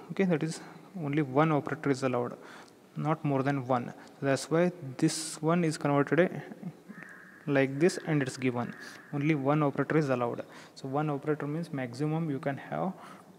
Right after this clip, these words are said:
two operands, okay, in the right hand side of the equal to.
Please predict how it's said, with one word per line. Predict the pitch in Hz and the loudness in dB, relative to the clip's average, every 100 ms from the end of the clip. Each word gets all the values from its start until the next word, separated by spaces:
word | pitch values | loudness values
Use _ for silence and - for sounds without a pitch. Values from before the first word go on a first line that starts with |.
| - | 2
two | 208 | 4
operands, | 170 135 143 131 117 - - - - - - - | 6 4 2 0 -2 -8 -12 -14 -18 -20 -20 -12
okay, | 165 190 - | -6 -6 -4
in | 160 | -4
the | 151 180 | 0 2
right | 135 | 2
hand | 131 135 | 0 -4
side | 147 131 | -2 -2
of | 131 | -2
the | - - | -4 -4
equal | - - 127 | -4 -2 -2
to. | - - | -4 -6